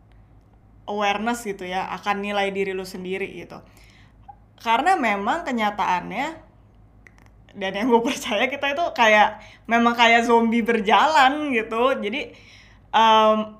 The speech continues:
memang kita cu-, cuma nyerap aja apa yang diberikan society atau mungkin ya orang tua or temen gitu kan. Jadi, em, kita tuh jarang berpikir conscious dan bertanya, "Kita nih sebenarnya maunya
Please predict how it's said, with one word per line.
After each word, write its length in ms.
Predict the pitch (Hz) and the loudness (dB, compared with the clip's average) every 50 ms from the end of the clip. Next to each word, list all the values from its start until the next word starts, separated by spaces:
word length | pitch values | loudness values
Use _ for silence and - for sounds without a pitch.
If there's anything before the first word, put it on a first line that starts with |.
| - - - | -16 -10 -6
memang 220 | 214 226 247 294 311 | -4 -4 -4 -4 -4
kita 140 | 370 494 480 | -6 -6 -6
cu-, 160 | 494 508 - - - | -8 -10 -12 -8 -4
cuma 200 | 269 285 240 - 233 | 0 0 0 0 -2
nyerap 400 | 233 233 226 226 240 233 233 - | -2 -2 0 0 -2 -2 -2 -2
aja 360 | - 240 262 247 285 233 220 214 | -2 -2 0 0 0 0 0 0
apa 100 | 220 208 | -4 -6
yang 80 | 208 202 | -6 -6
diberikan 640 | 196 196 185 196 196 196 196 - 202 190 190 190 190 196 | -8 -8 -6 -6 -8 -8 -6 -4 -4 -2 -2 -4 -6 -8
society 680 | 208 196 196 202 190 185 190 185 185 - - 196 - - | -10 -10 -8 -8 -8 -8 -8 -10 -12 -12 -12 -12 -12 -10
atau 320 | 170 175 - - 180 180 175 | -12 -12 -10 -10 -10 -10 -10
mungkin 360 | 175 180 175 180 190 185 185 185 | -12 -14 -14 -12 -12 -12 -10 -10
ya 280 | 180 180 175 165 - - - | -10 -10 -10 -10 -12 -12 -10
orang 240 | 185 180 185 175 175 170 | -10 -10 -10 -10 -12 -12
tua 280 | 208 208 196 185 - 180 | -8 -4 -4 -4 -2 -4
or 160 | 180 180 - - | -6 -6 -8 -10
temen 440 | 196 226 254 262 233 202 190 190 180 | -6 -2 -2 -2 -2 -4 -8 -10 -12
gitu 180 | 180 180 170 156 | -12 -14 -14 -14
kan. 280 | - - 175 202 214 - - - - - - - - - 202 | -10 -10 -10 -10 -12 -16 -20 -20 -20 -20 -20 -20 -12 -8 -6
Jadi, 320 | 202 208 330 349 349 - - _ _ - - - | -4 -4 -4 -6 -6 -10 -18 _ _ -16 -8 -2
em, 400 | - 226 226 226 226 226 220 220 220 220 220 220 214 - - - | 0 2 2 4 4 2 2 0 -2 -4 -6 -8 -10 -14 -14 -8
kita 180 | 240 240 285 294 294 | -6 -4 -4 -4 -4
tuh 100 | 415 330 208 | -4 -4 -2
jarang 760 | 214 202 196 190 196 202 214 208 208 208 208 208 208 185 185 | 0 2 2 2 2 2 0 0 0 -2 -4 -6 -8 -8 -8
berpikir 720 | 214 214 208 208 - - 220 208 - - - 240 254 269 294 294 294 285 - - _ _ _ _ _ _ - | -8 -8 -8 -8 -10 -12 -14 -14 -14 -12 -10 -6 -6 -6 -6 -8 -10 -12 -16 -20 _ _ _ _ _ _ -4
conscious 480 | 226 220 214 226 233 - 294 294 - - | -4 -2 -2 -2 -4 -6 -8 -8 -6 -6
dan 180 | 226 220 220 208 | -4 -4 -4 -4
bertanya, 260 | 202 - 208 214 262 302 | -6 -6 -6 -6 -6 -8
"Kita 180 | - - 294 302 | -10 -10 -10 -10
nih 60 | 330 - | -10 -10
sebenarnya 360 | 240 208 - 202 196 262 269 | -10 -8 -8 -8 -8 -8 -8
maunya 300 | 233 196 180 190 214 196 | -8 -8 -8 -8 -8 -10